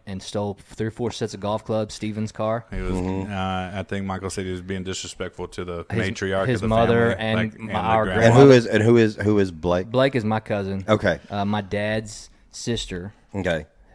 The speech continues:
Speaker 1: Her
Speaker 3: Her
Speaker 1: oldest
Speaker 3: boy.
Speaker 1: son.
Speaker 3: Okay.
Speaker 1: Right? And he, he has always been looking for a free ride. And in my opinion, he's a lot like his dad, who also kinda did that type of
Speaker 3: Mm-hmm.
Speaker 1: stuff. He was,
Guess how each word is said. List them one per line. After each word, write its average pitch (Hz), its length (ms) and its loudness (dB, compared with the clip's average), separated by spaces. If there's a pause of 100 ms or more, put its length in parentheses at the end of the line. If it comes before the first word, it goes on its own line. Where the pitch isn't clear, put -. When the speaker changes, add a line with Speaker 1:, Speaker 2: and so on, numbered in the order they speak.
(120)
Speaker 1:
Her 98 120 -6
Speaker 3:
Her 101 120 2
Speaker 1:
oldest 82 220 2
Speaker 3:
boy. 80 40 0
Speaker 1:
son. 87 320 -4
Speaker 3:
Okay. 87 200 -4
Speaker 1:
Right? 120 140 -6 (480)
And 110 240 0
he, 117 480 -2
he 151 480 -2
has 123 220 0
always 113 420 2
been 107 180 -2
looking 98 200 -4
for 101 140 -8
a 95 40 -6
free 101 240 -8
ride. 87 360 -8 (300)
And 95 200 -8 (140)
in 98 100 -8
my 107 160 -4
opinion, 98 360 -6
he's 92 160 -10
a 92 40 -8
lot 95 220 -8
like 95 120 -8
his 95 140 -12
dad, 90 320 -8
who 92 140 -8
also 90 360 -8
kinda 85 280 -12
did 82 180 -14
that 82 120 -12
type 85 80 -4
of 85 40 -2 (120)
Speaker 3:
Mm-hmm. 85 100 -6
Speaker 1:
stuff. 85 200 -8 (360)
He 139 120 -2
was, 113 300 -4